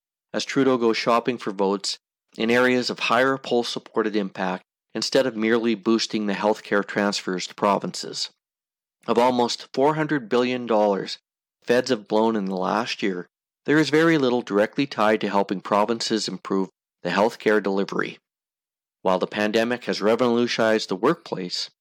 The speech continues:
turned the boardroom into a video link, and rendered cash money as borderline obsolete,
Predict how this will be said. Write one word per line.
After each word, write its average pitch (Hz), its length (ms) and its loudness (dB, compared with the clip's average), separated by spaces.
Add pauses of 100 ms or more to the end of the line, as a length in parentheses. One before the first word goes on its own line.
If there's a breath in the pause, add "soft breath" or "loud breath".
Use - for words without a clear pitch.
(500)
turned 160 280 2
the 156 60 2
boardroom 107 440 2
into 98 260 -4
a 92 60 0
video 120 300 2
link, 95 420 -4
and 101 160 -4
rendered 110 320 2
cash 113 460 -2
money 110 260 2
as 92 160 -2
borderline 113 560 2
obsolete, 110 600 -2